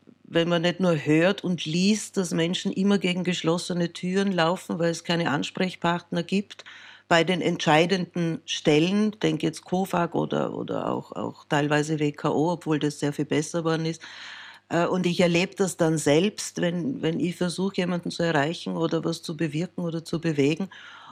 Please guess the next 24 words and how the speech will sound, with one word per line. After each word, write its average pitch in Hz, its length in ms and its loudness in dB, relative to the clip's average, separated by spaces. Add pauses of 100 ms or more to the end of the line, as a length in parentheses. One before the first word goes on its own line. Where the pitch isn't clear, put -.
(120)
Und, 170 540 0
äh, - 180 -4
ich, 151 300 -4
ich - 280 -6 (140)
prall 160 440 4
einfach 170 440 0
an 175 120 2
einer 165 200 0
geschlossenen 160 680 -2
Tür 160 300 2
ab. - 340 -6 (320)
Das 151 440 0
finde 170 400 -2
ich - 120 -4
dann 156 160 0
schon 156 300 -2
sehr 143 400 2
mühsam 175 760 2
und 151 300 -4
mit 170 240 -2
der 170 100 -2
Zeit 151 440 0
eher 147 280 2
zermürbend. 131 840 -2